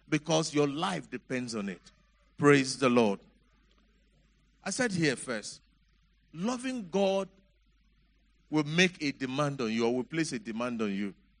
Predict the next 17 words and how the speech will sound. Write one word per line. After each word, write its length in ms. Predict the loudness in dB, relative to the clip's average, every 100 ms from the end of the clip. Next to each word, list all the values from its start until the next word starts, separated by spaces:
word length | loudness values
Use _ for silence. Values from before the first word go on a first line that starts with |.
| _ _ _ _ _ _ _ _
And 160 | -4 -2
the 80 | -2
demand 760 | -2 0 0 2 0 -2 -8 -14 _ _ _ _
to 140 | 0 2
be 160 | 6
able 180 | 4 4
to 140 | -2 -2
love 420 | 2 0 0 2
God 360 | 4 4 2 -2 _ _ _ _ 0
is 240 | 0 0
that 340 | 2 2 0 -8 _ _ _ _ _
you 120 | -6
must 260 | -4 -2 2
get 200 | 2 2
to 100 | 2
know 200 | 4 4
him. 220 | 0 -6